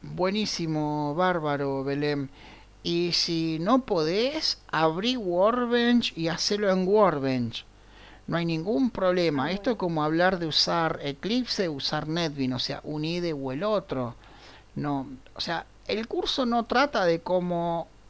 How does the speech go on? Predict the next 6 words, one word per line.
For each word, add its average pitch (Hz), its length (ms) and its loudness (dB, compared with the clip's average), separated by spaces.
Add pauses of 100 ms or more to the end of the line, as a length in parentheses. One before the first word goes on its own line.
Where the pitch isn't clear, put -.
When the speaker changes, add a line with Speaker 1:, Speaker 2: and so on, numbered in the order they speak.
(120)
Speaker 1:
usar 180 380 -2
este 180 260 -6
software 185 720 6
o 180 160 -4
cómo 180 280 0
usar, 165 520 0